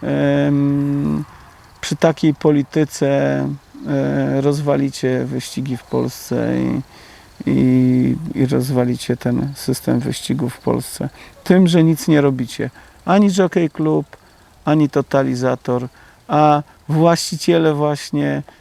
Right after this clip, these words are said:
i trenerzy ledwo wiążą koniec z końcem i to jest przykre. I pozdrawiam Wojtka, trzymaj się.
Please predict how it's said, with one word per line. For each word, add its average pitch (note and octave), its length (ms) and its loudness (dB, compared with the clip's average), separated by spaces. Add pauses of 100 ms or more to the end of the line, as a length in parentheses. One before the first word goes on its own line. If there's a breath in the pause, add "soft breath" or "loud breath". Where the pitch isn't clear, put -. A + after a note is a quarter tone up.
(300 soft breath)
i D3 340 4
trenerzy C3+ 720 0 (600 loud breath)
ledwo D3 400 2
wiążą C#3+ 420 0 (720 loud breath)
koniec C#3 380 2
z - 80 -10
końcem C3 520 0
i - 20 -4
to C#3 120 -4
jest B2 160 -2
przykre. A#2 600 -4 (160)
I C3+ 280 4 (240)
pozdrawiam D3+ 580 4
Wojtka, D3 480 0
trzymaj D3 440 0
się. C3+ 260 -4